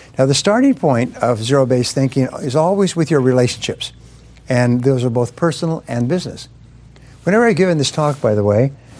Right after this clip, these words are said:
within a short period of time, divorces take place all over that city. People go home and say, "Geez,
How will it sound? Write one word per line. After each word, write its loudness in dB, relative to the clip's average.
within 2
a 0
short 0
period 0
of -14
time, -2
divorces 0
take -4
place 0
all 2
over 2
that 0
city. -4
People 0
go 2
home 2
and 0
say, 0
"Geez, -4